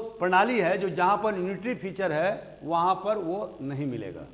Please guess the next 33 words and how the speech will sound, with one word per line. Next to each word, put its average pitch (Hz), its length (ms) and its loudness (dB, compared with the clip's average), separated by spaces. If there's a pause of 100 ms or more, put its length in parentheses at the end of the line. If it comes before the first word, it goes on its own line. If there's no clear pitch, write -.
(1700)
तो 233 120 6
इस 262 180 4
तरह 277 140 10
से 269 120 4
दोस्तों, 247 360 6
हमने 240 220 4
आपको 220 340 6
बताया 202 420 6 (600)
कि 185 100 -4
जो 196 100 6
federal 233 500 4
जो 247 120 8
feature 233 340 0
होता 190 300 2
है, 208 80 6
जो 220 80 0
संघात्मक 190 560 2
व्यवस्था 208 320 2
होता 156 320 2
है, 175 520 -2 (240)
उसमें 233 680 -2 (2000)
ये 247 200 8
सारे 247 300 8
तत्व 247 320 0
का 240 160 6
समावेश 214 420 4
होता 170 180 0
है। 170 140 2
एक 180 100 -6
लिखित 180 280 -4
संविधान 226 400 4
होना 233 220 4
चाहिए, 233 400 6